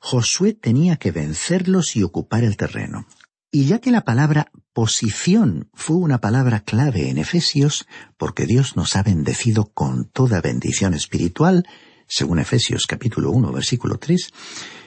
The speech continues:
Dios nos las ha entregado a nosotros, pero en nuestra vida aquí en la tierra,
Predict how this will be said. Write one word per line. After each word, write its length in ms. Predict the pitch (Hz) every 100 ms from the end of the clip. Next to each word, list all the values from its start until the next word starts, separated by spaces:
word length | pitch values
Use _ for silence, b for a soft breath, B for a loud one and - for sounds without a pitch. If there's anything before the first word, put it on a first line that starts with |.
| B
Dios 420 | 139 208 247 -
nos 280 | 143 139 -
las 200 | 120 208
ha 80 | 240
entregado 560 | 147 - 110 160 147
a 60 | 117
nosotros, 720 | 101 - 202 - - 101 - B B B
pero 260 | 135 123 120
en 100 | 131
nuestra 380 | 180 - 120 110
vida 320 | 214 175 87
aquí 240 | 82 156
en 120 | 190
la 100 | 131
tierra, 480 | 104 143 123 113 117